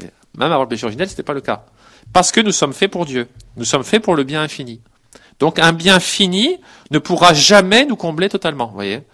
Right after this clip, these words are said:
Et donc un être, même le plus charmant, même le prince charmant, qui n'existe en général qu'en rêve, mais dans la réalité, l'homme le plus, euh, bon, qui a le plus de qualité, il a malheureusement des faiblesses, il est limité, et donc ne pourra jamais combler pleinement un cœur humain.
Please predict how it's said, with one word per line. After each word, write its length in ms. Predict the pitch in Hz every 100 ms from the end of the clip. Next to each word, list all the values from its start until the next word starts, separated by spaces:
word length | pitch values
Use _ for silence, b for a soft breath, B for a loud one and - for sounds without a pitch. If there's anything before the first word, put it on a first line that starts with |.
| b b b
Et 80 | -
donc 220 | 143 180
un 220 | - 101
être, 260 | 131 202 120
même 140 | 101
le 80 | 104
plus 120 | -
charmant, 460 | - - 92 110 214
même 140 | 131
le 80 | 101
prince 300 | - 139 139
charmant, 440 | - 101 101 185 214 _ _ _ _ -
qui 80 | 98
n'existe 280 | 95 101
en 40 | 92
général 200 | 95 92
qu'en 140 | 92
rêve, 400 | 98 180 170 90 87 B 160 175 180 180 B B - -
mais 320 | - 113 101
dans 120 | 113
la 100 | 127
réalité, 360 | 117 107 - 202
l'homme 300 | 139 147 131
le 80 |
plus, 320 | 110 - 123 110
euh, 180 | 101 98
bon, 100 | 101
qui 120 | -
a 60 |
le 20 | 98
plus 160 | 135
de 60 | 113
qualité, 640 | - 101 - 160 220 302 -
il 140 | - 107
a 180 | 101
malheureusement 480 | 92 107 101 104 117
des 80 | 110
faiblesses, 420 | - - - 208
il 80 | -
est 40 |
limité, 540 | 110 110 107 123 180 269
et 140 | 185
donc 140 | 113 160
ne 60 |
pourra 240 | - 113 110
jamais 460 | 107 190 156 175
combler 420 | 226 143 107 107 170
pleinement 400 | - 113 98 135
un 80 |
cœur 160 | - 120
humain. 220 | 113 95